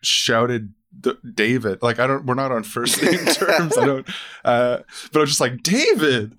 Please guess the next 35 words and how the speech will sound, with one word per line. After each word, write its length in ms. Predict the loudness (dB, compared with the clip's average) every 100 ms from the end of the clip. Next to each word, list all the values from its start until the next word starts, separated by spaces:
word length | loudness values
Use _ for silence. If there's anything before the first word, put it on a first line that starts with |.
| -20
<laughs> 160 | -20 -6
And 100 | -4
he, 400 | -2 -2 2 4
like, 200 | 4 4
looks 300 | 4 4 2
up 160 | 2 -2
at 60 |
me. 140 | -2 0
And 160 | 0
so 80 | 0
we 80 | 2
had 140 | 2
this 140 | 0 -2
brief 280 | -2 -2 0
conversation, 840 | 0 0 -2 -2 -4 -4 -6 -8 -18 -20 -20 _
uh, 80 | -4
which 160 | -2 -2
was 100 | 0
really 200 | 0 0
cool. 180 | 2 2
I 60 |
didn't 160 | 2 2
wanna 160 | 0
bother 420 | 2 2 2 2 0
him. 140 | 0
And 320 | 0 -2 -6
it's 180 | -8 -2
always 240 | 0 0
weird 260 | -2 -4 -4
when 120 | -4
you 80 | -6
have 220 | -6 -8
that 200 | -12 -16 -20 _ _ -4
parasocial, 760 | 0 0 0 -2 -2 -4 -6
social 520 | -2 0 0 -2 -4